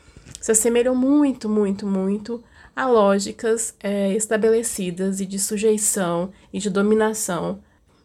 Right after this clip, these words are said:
vivenciadas ou próprias do período da escravização. É óbvio que a gente sabe que esses lugares, é, não são estanques e que são muito mais elásticos e que a escravização não foi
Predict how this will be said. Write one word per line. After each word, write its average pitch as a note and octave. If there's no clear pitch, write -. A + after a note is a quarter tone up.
vivenciadas G#3+
ou G3+
próprias G3
do G3+
período G3
da G3
escravização. G#3
É G#3+
óbvio A3
que A3
a G3+
gente G3+
sabe G3+
que A#3
esses G#3+
lugares, G3+
é, G3+
não G#3+
são G#3
estanques G#3+
e G#3+
que G#3
são G#3
muito G#3+
mais A3+
elásticos F#3+
e G3
que G3
a F#3
escravização F#3
não F3+
foi G#3